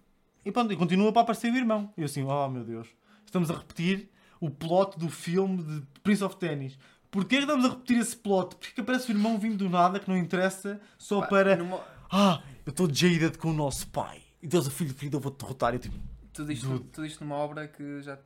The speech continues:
Speaker 2: pronto, chegou a um nível, tipo, ridículo e
Speaker 1: Ridículo.
Speaker 2: tentou ir mais além do ridículo, de certa
Speaker 1: Ridículo, porque eles, tipo, eles, as únicas vezes que fazem o Soma perder
Speaker 2: forma. Que nunca perde. Yeah, a Soma, a Soma tecnicamente nunca perdeu?
Speaker 1: Ele perde tecnicamente,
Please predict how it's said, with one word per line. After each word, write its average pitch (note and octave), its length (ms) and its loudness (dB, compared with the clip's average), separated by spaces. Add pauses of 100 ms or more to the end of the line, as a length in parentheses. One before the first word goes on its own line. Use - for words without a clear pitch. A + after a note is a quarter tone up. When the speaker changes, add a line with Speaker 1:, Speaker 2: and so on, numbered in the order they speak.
(200)
Speaker 2:
pronto, A#2+ 180 -14 (180)
chegou - 280 -8
a - 20 -6
um C3 40 -4
nível, C3 300 -6
tipo, - 240 -18
ridículo C3 400 -12
e - 60 -10
Speaker 1:
Ridículo. - 280 2
Speaker 2:
tentou D#3 240 2
ir D3 100 -2
mais D3+ 260 2
além C#3+ 240 0
do C3+ 60 -10
ridículo, B2+ 400 -12
de - 40 -20
certa B2 140 -12
Speaker 1:
Ridículo, A#3 400 2
porque - 220 -6
eles, C4 100 0
tipo, G3 340 -2 (300)
eles, F#3+ 140 4
as G#3 180 4
únicas B3+ 340 0
vezes F#3 220 -4
que - 100 -16
fazem F3 360 0
o D3+ 40 -6
Soma C#3 540 -6 (260)
perder C3 600 -8
Speaker 2:
forma. G3 120 -14 (400)
Que D#3 80 -12
nunca D3+ 180 -4
perde. D3+ 240 0
Yeah, E3 140 2
a - 20 -10
Soma, - 180 -4
a - 20 -6
Soma D4+ 180 -4
tecnicamente A#3+ 380 -4
nunca G#3 220 -6
perdeu? E3+ 500 -8 (420)
Speaker 1:
Ele G#3 200 6
perde B3+ 300 4
tecnicamente, G3+ 600 2